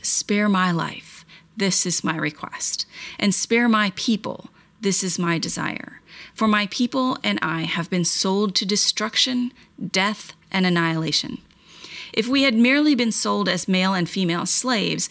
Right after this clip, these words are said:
I would have kept silent. Indeed, the trouble wouldn't be worth burdening the king." King Ahasuerus spoke up and asked Queen Esther, "Who is this, and where is the one who would devise such a scheme?" Esther answered, "The adversary,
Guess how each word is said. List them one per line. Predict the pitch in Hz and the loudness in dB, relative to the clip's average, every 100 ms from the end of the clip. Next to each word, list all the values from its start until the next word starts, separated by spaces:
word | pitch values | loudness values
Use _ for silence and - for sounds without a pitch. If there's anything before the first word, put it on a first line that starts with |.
| - - - | -6 -14 -6
I | 208 247 | 0 2
would | 247 | 2
have | 233 | 0
kept | - 208 | -4 -2
silent. | - 175 160 - - - | 0 0 -2 -4 -8 0
Indeed, | 196 190 240 | 2 2 2
the | 196 | 2
trouble | 208 247 247 233 | 0 0 2 2
wouldn't | 196 233 240 | 2 2 2
be | - 214 | 2 0
worth | 196 185 - _ | 0 -2 -4 _
burdening | 190 190 175 170 160 | 0 2 0 0 0
the | 151 | -2
king." | - 165 - - _ _ _ _ _ - | -4 -4 -4 -8 _ _ _ _ _ -8
King | - 170 | -4 -2
Ahasuerus | 165 180 180 175 165 | -2 -2 -2 -2 -2
spoke | - - - 196 175 | -2 -2 -2 -4 -2
up | 202 190 | -2 -2
and | 175 - | -4 -2
asked | 165 175 - | -4 -4 -4
Queen | 196 180 | -4 -2
Esther, | 180 - 175 170 - - - | -2 -2 -2 -4 -8 -14 -6
"Who | 311 370 | 0 4
is | 370 254 | 4 2
this, | - - - - - - - - | -2 -4 -2 -2 -4 -8 -14 -2
and | 220 208 | 2 4
where | 233 294 311 | 4 6 4
is | 285 | 4
the | 277 | 2
one | 240 233 190 170 | 2 2 2 0
who | 185 | 0
would | 175 | 0
devise | 165 175 190 180 - | 0 0 0 0 -2
such | - 190 - | -2 -2 0
a | - - | 0 0
scheme?" | 190 160 - 185 - _ _ _ _ _ | 0 -2 -2 -6 -10 _ _ _ _ _
Esther | 175 185 - 175 - | -6 -4 -2 -2 -2
answered, | 165 170 - 156 - - _ _ _ - | -2 -2 -2 -4 -8 -12 _ _ _ -4
"The | 185 196 | -2 0
adversary, | 214 202 - 190 156 151 180 | -2 0 0 0 0 0 -2